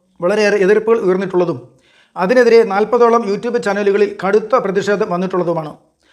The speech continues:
അവർക്ക് അനുകൂലമായി അഞ്ചോ ആറോ ചാനലുകളിൽ വീഡിയോ വന്നതുമാണ്. നിയമങ്ങളറിയാവുന്ന ജില്ലാ മജിസ്ട്രേറ്റും കളക്ടറുമായിരുന്നു അവർ. ഇന്ത്യൻ ശിക്ഷാ നിയമം അനുസരിച്ച് ഐ പി സി ഇരുന്നൂറ്റി തൊണ്ണൂറ്റഞ്ച്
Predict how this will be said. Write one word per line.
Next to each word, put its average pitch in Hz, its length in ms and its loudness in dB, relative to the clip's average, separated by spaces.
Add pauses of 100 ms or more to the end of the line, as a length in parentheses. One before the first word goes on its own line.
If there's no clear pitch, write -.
(160)
അവർക്ക് 180 280 -2
അനുകൂലമായി 202 440 2 (120)
അഞ്ചോ 185 280 -2 (100)
ആറോ 190 180 0
ചാനലുകളിൽ 196 520 0 (160)
വീഡിയോ 185 260 2
വന്നതുമാണ്. 165 460 -4 (720)
നിയമങ്ങളറിയാവുന്ന 233 840 4 (140)
ജില്ലാ 220 160 0
മജിസ്ട്രേറ്റും 220 560 -4 (100)
കളക്ടറുമായിരുന്നു 202 680 0
അവർ. 165 160 -2 (400)
ഇന്ത്യൻ 180 300 -2
ശിക്ഷാ 208 240 0
നിയമം 202 280 -2
അനുസരിച്ച് 190 400 0 (440)
ഐ 190 40 2
പി 196 140 0
സി 196 180 0 (440)
ഇരുന്നൂറ്റി 208 360 -2
തൊണ്ണൂറ്റഞ്ച് 202 600 0